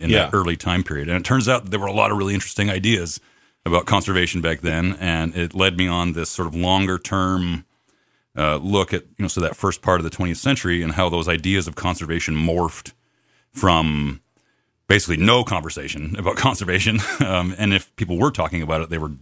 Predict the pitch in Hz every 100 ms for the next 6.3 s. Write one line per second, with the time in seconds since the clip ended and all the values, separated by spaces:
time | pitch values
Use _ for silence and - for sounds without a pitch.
0 | 69 90 80 71 65 _ _ - 87 104
1 | 95 87 80 82 80 80 78 76 71 73
2 | - 80 80 82 73 69 - _ _ _
3 | _ - - 92 - 78 90 80 87 101
4 | 98 - 78 76 80 80 - _ _ _
5 | _ _ - - 104 95 87 73 71 85
6 | 73 67 64